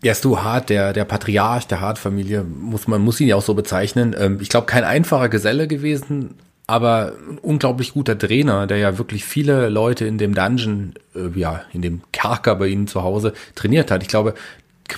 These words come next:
die Creme de la Creme der kanadischen Wrestler, die waren alle definitiv dort, so Leute wie Benoit, Jericho, Christian, alles Leute, die da trainiert wurden, natürlich auch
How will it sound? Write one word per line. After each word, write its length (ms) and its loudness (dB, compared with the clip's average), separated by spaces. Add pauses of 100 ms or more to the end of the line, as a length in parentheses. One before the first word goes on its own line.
(140)
die 160 -14
Creme 240 0
de 80 4
la 80 4
Creme 300 2
der 260 0
kanadischen 600 -2
Wrestler, 260 0
die 120 0
waren 200 0
alle 220 2
definitiv 640 -4
dort, 300 -2
so 60 -4
Leute 320 -2
wie 180 -4 (340)
Benoit, 600 2
Jericho, 840 0 (420)
Christian, 760 0
alles 260 0
Leute, 140 0
die 60 -8
da 120 0
trainiert 360 0
wurden, 140 -2
natürlich 320 -2
auch 140 -6